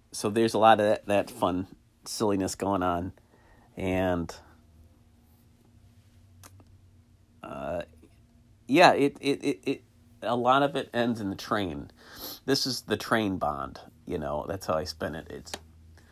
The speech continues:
there's a, a lot that happens on it. This train is pretty awesome, though. I like the, the look. It's like a wooden, wood inside, and, and the cabins and everything, and it's just a nice,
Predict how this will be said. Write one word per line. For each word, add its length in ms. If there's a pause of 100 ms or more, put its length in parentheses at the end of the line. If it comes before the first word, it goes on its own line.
(1300)
there's 280
a, 200
a 140
lot 300
that 100
happens 400
on 180
it. 100
This 160
train 320
is 120
pretty 260
awesome, 340
though. 100
I 140
like 320
the, 180
the 120
look. 280
It's 120
like 180
a 40
wooden, 540 (680)
wood 280
inside, 720 (140)
and, 200
and 100
the 40
cabins 520
and 100
everything, 640
and 280 (100)
it's 220
just 180
a 40
nice, 440